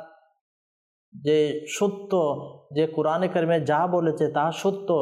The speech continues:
এইভাবে যে হাত বুলাতে বুলাতে পুরো স-, কোরআনে কারিম সম্পূর্ণ যে উনি শেষ করত,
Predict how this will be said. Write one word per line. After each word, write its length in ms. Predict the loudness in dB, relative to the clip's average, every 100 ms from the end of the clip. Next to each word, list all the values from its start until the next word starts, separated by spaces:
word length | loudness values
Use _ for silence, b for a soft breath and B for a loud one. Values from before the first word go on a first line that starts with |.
| 0
এইভাবে 400 | 0 0 0 2 2
যে 120 | 0
হাত 240 | 0 -2 -2
বুলাতে 340 | 0 0 0 0
বুলাতে 320 | 0 0 -2 -2
পুরো 220 | -2 0 -2
স-, 200 | -4 -14 _
কোরআনে 380 | 0 2 2 2
কারিম 240 | 2 2 0
সম্পূর্ণ 480 | 0 -2 0 2 2 2 0 B B B -6
যে 160 | 0 2
উনি 220 | 4 2 0 0
শেষ 180 | -2 0
করত, 280 | -4 -2